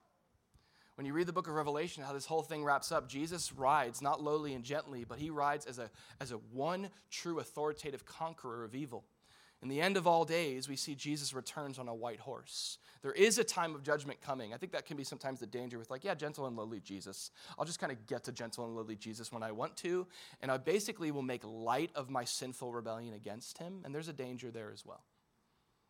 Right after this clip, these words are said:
God is just, yet he is mercy, and he's approachable, and he wants to make peace with you. And he actually has provided a way for you to make peace with him.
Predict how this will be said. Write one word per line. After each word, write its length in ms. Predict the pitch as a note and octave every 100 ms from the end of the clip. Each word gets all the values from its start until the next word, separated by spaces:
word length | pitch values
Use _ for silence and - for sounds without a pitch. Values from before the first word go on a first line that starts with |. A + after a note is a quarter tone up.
| _
God 180 | - C#3
is 180 | B2+ A#2
just, 800 | - - C#3+ E3 - - - - _ _ -
yet 140 | A#2+
he 240 | - C3+ C3
is 360 | A2+ G#2+ - -
mercy, 640 | A2+ A2 A#2 A2 - - A#2+ _ - -
and 100 | B2
he's 120 | G#2+
approachable, 720 | - - B2 B2 - A2+ G2+
and 80 | A2
he 80 | C3+
wants 220 | D#3 -
to 80 | C#3+
make 200 | C#3+ -
peace 320 | C3+ - -
with 160 | A#2
you. 140 | C#3 C3+ - -
And 80 | C3+
he 180 | D#3 D#3+
actually 320 | F3+ G#3+ E3+
has 80 | D3+
provided 440 | E3 D3 F#3 F#3+
a 20 |
way 160 | C#3+ C#3
for 140 | -
you 80 | C3
to 60 | C3
make 200 | C3 -
peace 380 | A#2+ C3 - - - - -
with 160 | C3
him. 240 | F#3+ F#3